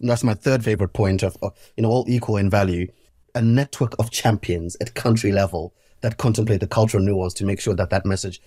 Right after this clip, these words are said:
resonates, um, where you're sending it to. That is fantastic. I'm gonna force us to move on and switch lanes here, being conscious of the time that we have. When you think about all of this complexity, um, around kind of delivering and,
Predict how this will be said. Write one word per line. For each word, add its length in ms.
resonates, 640
um, 380
where 140
you're 100
sending 300
it 100
to. 140
That 140
is 120
fantastic. 640
I'm 120
gonna 160
force 240
us 80
to 80
move 220
on 140
and 80
switch 240
lanes 280
here, 280
being 260
conscious 300
of 100
the 80
time 220
that 120
we 100
have. 280
When 180
you 80
think 200
about 280
all 140
of 100
this 140
complexity, 880
um, 320
around 420
kind 220
of 80
delivering 520
and, 180